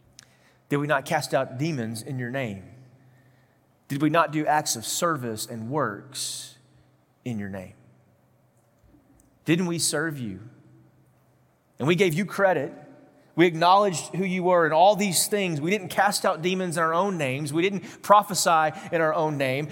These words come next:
We didn't do these mighty works in, in our own name. We did them all in your name.'" And what this tells us of these, these people that, that are confused is it tells us a couple of things. Number one, that cultural Christians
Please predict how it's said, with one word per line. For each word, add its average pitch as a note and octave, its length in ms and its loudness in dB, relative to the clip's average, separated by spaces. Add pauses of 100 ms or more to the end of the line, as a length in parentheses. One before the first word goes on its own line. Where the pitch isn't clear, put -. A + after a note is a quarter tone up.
(120)
We D#3+ 80 4
didn't F#3+ 220 2
do G3 160 0
these F3+ 220 -2
mighty F#3 240 4
works F#3+ 360 0
in, D#3 120 -2 (180)
in E3 80 2
our D#3+ 140 2
own E3 200 0
name. D3+ 220 0
We F3+ 80 0
did D#3+ 80 2
them G3 100 2
all A3+ 200 8
in G#3+ 80 0
your A#3+ 160 2
name.'" G2+ 320 -4 (1600)
And F#3 100 8
what A3 160 8
this G#3+ 200 2 (180)
tells A#3+ 420 6
us E3+ 180 2
of F3 80 -2
these, F#3+ 160 0 (160)
these G3 160 0
people A#3+ 520 0
that, - 340 2
that G3+ 140 2
are F#3+ 60 2
confused F#3+ 800 -2 (140)
is E3+ 80 -2
it F3+ 100 0
tells B3 240 6
us B3 160 2
a A3 60 0
couple A3 320 2
of F#3+ 100 0
things. G3 380 0
Number F#3 160 2
one, F#3 540 4 (180)
that F3+ 180 2
cultural B3+ 680 2 (240)
Christians D#3 760 0